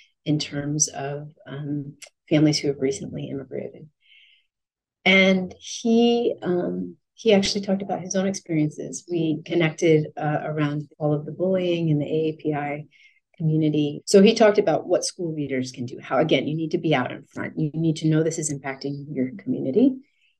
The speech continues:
and you need to know they're, that they're likely worried about it. And even if that's not being brought to your attention, that doesn't mean it's not a concern. And then he went on to talk about his own experiences being bullied as a young Chinese immigrant in a school, in a community where there were very few,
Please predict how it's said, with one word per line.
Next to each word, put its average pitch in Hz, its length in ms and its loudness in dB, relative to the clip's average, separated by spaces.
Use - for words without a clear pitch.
and 151 200 4
you 160 100 4
need 165 160 4
to 151 80 -2
know 147 140 2
they're, 127 220 -2
that - 260 -6
they're 151 140 -4
likely 147 460 -6
worried 151 280 2
about 160 340 0
it. 233 300 2
And 156 220 -6
even 160 220 2
if 151 180 -2
that's - 280 -4
not 147 200 -2
being 147 160 -2
brought 139 240 -4
to 143 100 -8
your 139 100 -4
attention, 143 440 -6
that 151 140 -4
doesn't 131 260 -2
mean 151 180 -4
it's - 200 -8
not - 160 -8
a 147 40 -6
concern. - 640 0
And 185 120 6
then 196 100 8
he 196 100 8
went 180 200 4
on 160 100 2
to 160 100 -8
talk 151 160 -4
about 143 160 -2
his 147 100 -8
own 151 100 0
experiences 139 640 -6
being 135 240 -2
bullied 131 380 -4
as 143 280 0
a 139 40 -4
young 139 220 -2
Chinese 139 320 -4
immigrant 131 480 -6
in 143 160 -4
a 135 80 -8
school, 135 640 -4
in 147 160 -6
a 131 100 -6
community 147 500 2
where 131 280 -6
there 151 140 -4
were 139 180 -8
very 139 240 2
few, - 400 -6